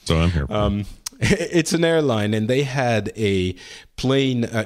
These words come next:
Speaker 2: crash a few days ago in the Alps. And it was, so obviously it took a little while to guess what had happened. Um, and I'm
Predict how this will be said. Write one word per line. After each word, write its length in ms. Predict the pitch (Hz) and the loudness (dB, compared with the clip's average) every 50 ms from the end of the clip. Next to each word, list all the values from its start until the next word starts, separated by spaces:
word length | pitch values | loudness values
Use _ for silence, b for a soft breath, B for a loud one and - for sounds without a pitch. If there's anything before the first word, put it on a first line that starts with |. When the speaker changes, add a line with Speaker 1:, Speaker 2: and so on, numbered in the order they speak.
| - - | -6 -8
Speaker 2:
crash 400 | - - 127 123 117 117 - - | -4 -2 0 0 0 0 -2 -4
a 40 | 107 | -8
few 200 | - - 120 110 | -6 -4 -4 -2
days 240 | 110 110 110 98 110 | 0 0 0 0 -2
ago 220 | 98 101 98 95 | -2 -2 0 0
in 100 | 95 92 | 0 -2
the 160 | 90 90 90 | -2 -4 -4
Alps. 480 | 95 104 87 85 85 - - - - B B B B B B B B - | -4 -4 -6 -6 -8 -10 -8 -10 -10 B B B B B B B B -4
And 440 | 123 120 120 117 113 104 104 - - _ _ _ _ _ _ _ _ _ _ _ _ | -2 -2 0 -2 -2 -4 -6 -12 -16 _ _ _ _ _ _ _ _ _ _ _ _
it 140 | 151 147 139 | -6 -6 -4
was, 600 | 139 147 147 147 139 135 135 127 127 117 - - - - - | -2 0 0 2 2 2 0 0 -2 -4 -6 -8 -8 -6 -2
so 200 | - 147 131 151 | -2 0 0 0
obviously 400 | 160 180 185 165 - - 143 127 | 0 0 -2 -2 -2 0 0 0
it 100 | 131 - | 0 0
took 180 | 143 135 - | -4 -2 -2
a 60 | - 113 | -2 -4
little 540 | 104 107 117 113 110 107 104 101 101 98 | -2 -2 -2 -2 0 0 -2 -2 -2 -4
while 560 | - 107 101 107 110 107 107 104 98 95 95 95 - - - | -4 -2 -2 0 0 2 0 0 0 0 -2 -4 -6 -6 -4
to 300 | 107 98 95 92 92 92 B B B B B B B B B B _ _ - 92 | -2 0 0 0 -2 -4 B B B B B B B B B B _ _ -10 -2
guess 560 | 90 135 139 143 - - - - - - - | 0 0 0 0 -2 -4 -4 -4 -6 -6 -2
what 200 | 113 117 120 - | -2 -2 -2 -2
had 160 | 117 117 87 | -4 -6 -6
happened. 680 | 85 101 131 139 151 - - - 82 80 87 92 - - b b b b b _ | -4 -2 -2 -2 -2 -4 -6 -8 -6 -6 -8 -8 -10 -14 b b b b b _
Um, 600 | 101 98 101 101 95 95 95 95 92 92 90 - - _ _ _ _ _ _ _ _ _ _ _ - - - _ _ - | -4 -2 -2 -2 -2 -2 -2 -4 -4 -6 -6 -10 -14 _ _ _ _ _ _ _ _ _ _ _ -16 -16 -16 _ _ -4
and 440 | 127 127 123 127 123 123 120 113 - - _ _ _ _ | -2 -2 0 0 0 -2 -2 -4 -8 -14 _ _ _ _
I'm 340 | 139 135 139 135 131 127 - | -2 -2 -2 -2 -6 -10 -14